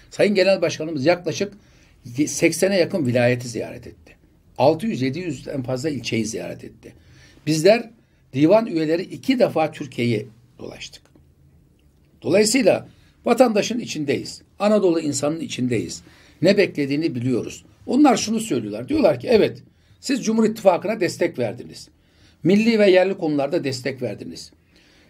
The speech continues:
Bizim ihtiyacımız olan konuları da dillendirdiniz. Bakın üç bin altı yüz ek gösterge bunlardan bir tanesidir. E Y T bunlardan en önemlileridir. Bunu saatlerce konuşuruz. Büyük Birlik Partisi'nin inanılmaz katkıları vardır.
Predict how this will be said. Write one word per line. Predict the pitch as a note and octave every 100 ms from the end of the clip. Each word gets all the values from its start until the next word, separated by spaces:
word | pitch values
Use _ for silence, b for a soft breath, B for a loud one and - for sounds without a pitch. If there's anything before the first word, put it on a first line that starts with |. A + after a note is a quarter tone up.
| b
Bizim | A2+ D#3 C4+
ihtiyacımız | D#4 - G3+ G3+ G3 G3+
olan | F#3 F3 E3+ -
konuları | F3 E3+ D#3
da | C#3+ B2
dillendirdiniz. | D3+ E3 D#3 C#3 A#2+ G#2+ G2+ -
Bakın | C3 C3
üç | A#2 -
bin |
altı | E3 D#3+ F3
yüz | D3+
ek | D3+
gösterge | C#3+ A#2 C#3+ C#3+ F3
bunlardan | C3+ A#2+ B2 C3
bir | B2
tanesidir. | C3+ A#2+ - - -
E | - C#3+
Y | D#3+
T | F#3 F#3
bunlardan | C3+ C3 B2+ D#3 D#3 B B
en | D3
önemlileridir. | E3 D3+ B2+ G#2+ G#2+ G2+ D3 - b b b
Bunu | D3+ F#3
saatlerce | - E3 D#3+ E3 D#3+ D#3
konuşuruz. | D3+ D#3 D#3 G#3 - - b b b
Büyük | D3+ F3+ F#3
Birlik | F3+ -
Partisi'nin | D3 C3 E3+ F3+
inanılmaz | C#3+ C3+ C#3 D#3 -
katkıları | A#2+ A2+ F2 F#2 F#2+
vardır. | C3 D#3